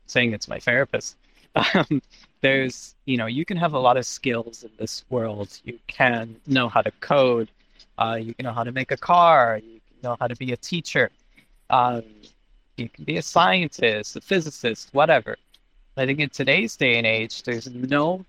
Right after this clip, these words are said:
skill that's more important than any other skill in the world than having the ability to bring people together as a community.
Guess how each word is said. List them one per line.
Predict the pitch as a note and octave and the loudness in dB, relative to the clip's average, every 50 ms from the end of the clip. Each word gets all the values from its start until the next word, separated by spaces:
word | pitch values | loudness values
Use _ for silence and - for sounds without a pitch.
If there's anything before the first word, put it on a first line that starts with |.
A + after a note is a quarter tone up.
| _ - | _ -20
skill | - - - - D3 B2 A2 A2+ A2 G2 | -20 -12 -6 -4 -2 -2 -2 -4 -6 -4
that's | - G#2+ - - - C3 | -6 -6 -6 -6 -12 -12
more | B2 A#2+ B2 C3 C3+ C3+ C#3+ D3 D#3 D3 | -12 -10 -6 -2 0 2 2 2 2 0
important | C#3+ - _ - C#3 A#2+ A2 G2+ - - _ _ _ _ _ _ _ _ _ _ _ _ - | -2 -4 _ -2 0 2 2 2 0 -6 _ _ _ _ _ _ _ _ _ _ _ _ -6
than | B2 A#2 _ _ - | -6 -6 _ _ 0
any | - D3+ D#3+ F3+ F#3+ | 2 4 4 4 2
other | F#3 F3 E3+ | 2 0 0
skill | - - - D#3+ D3 C#3+ C3+ | -2 -2 -2 0 0 0 0
in | B2 | -2
the | B2 A#2+ | -2 -4
world | A2+ A#2 A#2 A2+ G#2+ G#2 - | -4 -4 -4 -4 -6 -6 -6
than | A#2+ A2 - | -8 -8 -4
having | - B2+ B2+ B2+ B2+ C#3 C#3+ C#3 | 0 0 2 2 0 0 -2 -2
the | C3+ B2+ | -2 -2
ability | A#2+ - - - B2 B2 A#2+ B2 B2 A#2+ A2+ A2 A2 _ - | -2 -2 0 0 0 0 2 0 0 0 -2 -6 -8 _ -14
to | - - _ - | -16 -14 _ -2
bring | C3 B2 B2+ B2+ - - | -2 0 0 0 -4 -4
people | - C3 A#2+ - B2+ A2+ | -6 -6 -6 -6 -8 -10
together | - - - - _ - B2+ A#2+ A#2+ A#2 A#2+ G#2+ G#2 G#2 _ _ _ _ _ _ _ _ _ _ _ - | -10 -10 -10 -8 _ 4 6 6 6 6 4 0 -2 -2 _ _ _ _ _ _ _ _ _ _ _ 0
as | B2 A#2 A#2 A#2+ - | 2 2 2 0 -4
a | A2+ | -6
community. | - - - B2+ A#2 - A#2 A#2 A#2+ A#2+ A#2 G#2+ - F#2 | -6 -6 -10 -10 -8 -4 -4 -2 -2 -2 -4 -4 -6 -10